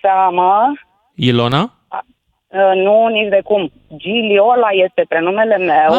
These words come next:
Speaker 2: Ah, Giliola. Păi n-am înțeles. N-am, n-am, n-am
Speaker 1: Primit,
Speaker 2: înțeles.
Speaker 1: da, da, da. N-a înțeles
Speaker 2: Da.
Speaker 1: doamna care a preluat apelul. Este primit de la Giliola Cinquietti, cea care nu știu dacă a câștigat, dar
Speaker 2: Ah,
Speaker 1: sigur a
Speaker 2: uite, nu
Speaker 1: participat
Speaker 2: știam
Speaker 1: la
Speaker 2: de
Speaker 1: un
Speaker 2: unde a
Speaker 1: cer de
Speaker 2: venit
Speaker 1: aur.
Speaker 2: numele ăsta în, în,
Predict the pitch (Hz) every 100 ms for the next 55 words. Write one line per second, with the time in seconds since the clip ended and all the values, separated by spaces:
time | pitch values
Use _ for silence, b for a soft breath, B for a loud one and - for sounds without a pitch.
0 | 285 185 135 147 143 214 165 98 139 151
1 | 180 139 110 110 120 113 160 151 139 143
2 | 147 147 147 226 240 156 240 233 226 208
3 | 170 - _ - 214 226 226 214 202 196
4 | 190 180 175 165 180 180 190 196 - 175
5 | 165 170 202 269 277 _ - 196 196 214
6 | 208 214 240 247 247 233 208 208 226 226
7 | - 208 190 190 190 165 185 233 - _
8 | _ _ _ _ _ _ - 214 233 220
9 | 220 240 247 226 214 214 202 196 202 185
10 | 214 226 208 226 240 220 - 254 262 -
11 | 196 165 147 143 135 127 131 123 120 120
12 | 117 117 - 123 117 113 - 123